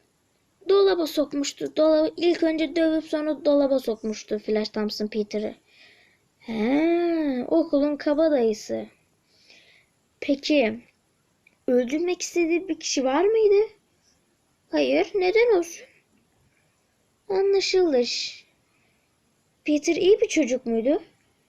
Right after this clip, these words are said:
Evet. Mesela benden borç aldığı zaman hemen borcunu verirdi.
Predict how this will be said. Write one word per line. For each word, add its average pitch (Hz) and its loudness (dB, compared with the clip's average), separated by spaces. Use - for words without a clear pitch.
Evet. 453 0
Mesela 330 -2
benden 339 0
borç 349 -2
aldığı 254 -2
zaman 254 -2
hemen 330 0
borcunu 240 0
verirdi. 381 2